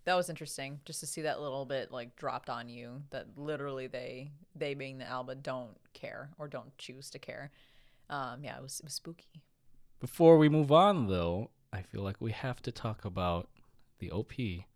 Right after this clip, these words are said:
Speaker 2: and the E D.
Speaker 1: Doesn't it come in in episode two?
Speaker 2: It does, but I f-, think we always talk about it in the first episode regardless.
Speaker 1: Okay, let's do it. I'm down.
Speaker 2: So the O P is called Three Minutes, Twenty-nine Seconds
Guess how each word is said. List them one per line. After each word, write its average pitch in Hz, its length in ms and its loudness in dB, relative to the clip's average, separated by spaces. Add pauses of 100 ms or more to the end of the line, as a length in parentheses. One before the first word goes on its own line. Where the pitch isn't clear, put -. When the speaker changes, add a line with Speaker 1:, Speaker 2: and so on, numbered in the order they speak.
(160)
Speaker 2:
and 95 160 -2
the 95 180 -2
E 180 60 -2
D. 123 320 -4
Speaker 1:
Doesn't 220 240 -2
it 277 40 -6
come 262 200 -6
in 240 80 -4
in 226 100 -6
episode 208 380 -10
two? 151 320 -12 (180)
Speaker 2:
It 151 280 -2
does, 92 340 4
but 92 180 2
I 98 60 6
f-, 107 140 0 (200)
think 117 220 -2
we 117 100 4
always 95 360 6
talk - 300 -4
about 82 280 -4
it 80 120 -4
in 80 60 -8
the 82 80 -6
first - 420 -8
episode 80 440 -8
regardless. 76 720 -8
Speaker 1:
Okay, 196 320 0
let's 160 160 -10
do 143 80 -4
it. 131 100 -6
I'm 127 80 -10
down. 120 240 -12 (240)
Speaker 2:
So 110 760 10
the 104 220 -2
O 107 160 6
P 120 560 4 (260)
is 117 200 2
called 120 460 4 (280)
Three 143 240 4
Minutes, 127 640 2 (140)
Twenty-nine 110 500 2
Seconds 87 680 -4